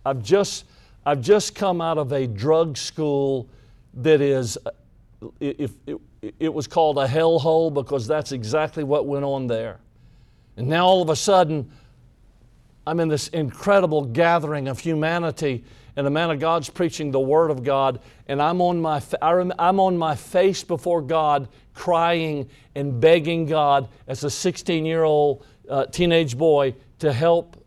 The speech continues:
me become a good Christian. I've struggled with that my whole life.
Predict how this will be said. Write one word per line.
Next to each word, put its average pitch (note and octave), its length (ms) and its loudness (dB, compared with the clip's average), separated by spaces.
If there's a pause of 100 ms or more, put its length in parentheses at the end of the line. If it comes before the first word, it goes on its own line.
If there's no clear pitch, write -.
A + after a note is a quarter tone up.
me D3+ 380 0
become C#3 680 -4
a B2+ 100 -8
good A#2 560 -4
Christian. - 540 -12 (2250)
I've C#3+ 160 -2
struggled D#3 420 -2
with C#3 120 -6
that D3+ 180 -2
my C#3 140 -8
whole C#3 260 0
life. C#3 480 -8